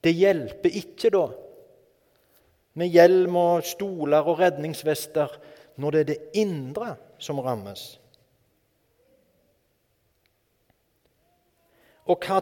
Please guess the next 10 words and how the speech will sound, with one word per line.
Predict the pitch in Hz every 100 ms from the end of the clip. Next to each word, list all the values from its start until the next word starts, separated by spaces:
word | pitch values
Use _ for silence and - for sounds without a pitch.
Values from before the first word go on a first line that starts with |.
| -
trygghet | - 170 190 180 156 143 117 -
er | 151 151
det | 151
vi | 160
snakker | 151 - 139
om? | 127 92 - - _ _ _ _ _ _ _ _ _ _ _ _ _ _ -
Tryggheten | 185 190 175 190 175 - 196 190 175 - - _ _ _ _ _ _ _ _ -
i | 165 175 180 175 -
sitt | - 151 -
selvbilde. | - - 170 127 104 127 113